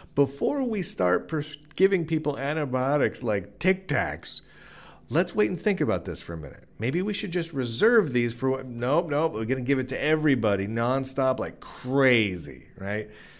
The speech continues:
Gonna give it to all of our food, gonna give it to everything. So much antibiotics, it's nuts. I'm like, "Okay,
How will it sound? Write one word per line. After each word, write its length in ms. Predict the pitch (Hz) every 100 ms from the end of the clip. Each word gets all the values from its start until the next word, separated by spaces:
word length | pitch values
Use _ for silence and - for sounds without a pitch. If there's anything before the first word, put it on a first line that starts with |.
| - - - - - -
Gonna 160 | 135 131
give 100 | 123
it 80 |
to 80 | 123
all 200 | 110 117
of 80 | 101
our 100 | 85
food, 540 | - - 180 165 165
gonna 120 | 131 113
give 120 | 107
it 60 |
to 160 | 104 -
everything. 520 | 131 135 120 98 87
So 420 | - - 165 151
much 240 | 143 131 127
antibiotics, 460 | 117 117 107 92
it's 140 | 87 80
nuts. 460 | 95 101 82 -
I'm 80 | -
like, 140 | 95 104
"Okay, 360 | 123 92 -